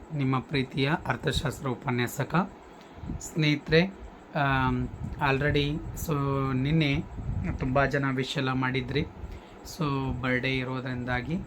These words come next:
ಸುಮಾರು ಜನ ನೀವೆಲ್ಲನೂ ಕೂಡ so ಕಾಮೆಂಟ್ಸ್ ಎಲ್ಲ ಕೂಡ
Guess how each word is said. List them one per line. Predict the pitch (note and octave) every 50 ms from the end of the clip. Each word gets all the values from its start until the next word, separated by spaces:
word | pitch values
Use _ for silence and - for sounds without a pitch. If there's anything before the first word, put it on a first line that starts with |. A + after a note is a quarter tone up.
| - - -
ಸುಮಾರು | - C#3 C3 B2+ C3 C3+ C3 B2+ C#3+
ಜನ | C3 C3 C3 C3 C3
ನೀವೆಲ್ಲನೂ | B2+ B2+ C3 B2+ B2+ C3 B2+ C3 B2+ - - -
ಕೂಡ | C3 B2 B2 B2 - - - - - - - - - - - - - - - - - - -
so | - D#3+ C#3 C3+ C3 C3 B2+ B2 B2 A#2+ G#2 - - -
ಕಾಮೆಂಟ್ಸ್ | C3+ C3 B2+ B2+ B2+ - - - - F3+ C#3+
ಎಲ್ಲ | C3 B2+ B2+ B2+ - - -
ಕೂಡ | C3+